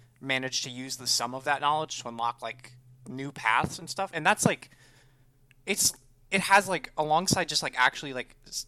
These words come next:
helping the story progress, it doesn't just exist purely in the, in a screen where you can see the timelines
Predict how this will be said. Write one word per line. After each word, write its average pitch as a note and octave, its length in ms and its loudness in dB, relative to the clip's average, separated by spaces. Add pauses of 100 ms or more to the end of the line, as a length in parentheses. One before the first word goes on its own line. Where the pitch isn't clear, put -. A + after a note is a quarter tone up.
(160)
helping C3+ 420 -6
the C3 80 -8
story B2 320 0
progress, B2 640 -4
it C3+ 140 -10 (400)
doesn't E3 300 -2
just - 500 -4 (680)
exist C3 600 -2
purely A#2+ 600 -6 (120)
in A#2 220 -6
the, A2 360 -8 (300)
in C3 100 -2
a B2 80 -2
screen B2+ 560 0
where A#2+ 120 -8
you B2 100 -10
can B2 160 -14
see B2+ 160 -2
the A#2+ 80 -10
timelines A2+ 760 -4